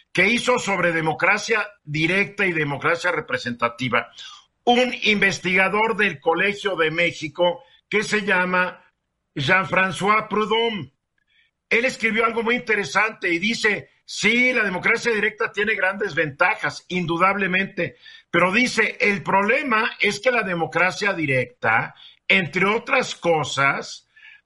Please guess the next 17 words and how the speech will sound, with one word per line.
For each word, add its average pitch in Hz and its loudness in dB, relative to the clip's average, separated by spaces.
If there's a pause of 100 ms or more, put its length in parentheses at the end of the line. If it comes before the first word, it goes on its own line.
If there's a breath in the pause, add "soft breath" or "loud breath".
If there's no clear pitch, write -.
pone 247 2
en 247 -4
peligro 226 2
los 180 -2
derechos 180 0
de 180 -2
las 147 -2
minorías. 131 -2 (500 loud breath)
Los 202 0
legisladores 208 0
que 190 -8
se 175 -2
deberían 202 0
encargar 208 0
de 196 0
estas 202 -2
cosas 208 -2